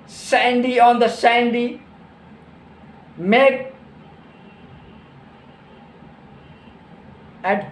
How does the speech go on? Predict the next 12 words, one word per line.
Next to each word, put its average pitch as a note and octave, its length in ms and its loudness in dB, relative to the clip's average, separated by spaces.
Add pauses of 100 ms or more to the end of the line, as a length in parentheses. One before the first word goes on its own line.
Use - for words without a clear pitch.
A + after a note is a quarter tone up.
home, A3 340 4 (2000)
बालू A3 340 2
की A#3 180 -8
रेत A#3 340 2
पे G#3+ 100 2
घर G3 300 2
बना F#3+ 300 2
रहे F#3 180 2
हैं। F#3 200 -2 (1000)
कहने G#3+ 240 4
का A3 60 -2
मतलब G#3 480 0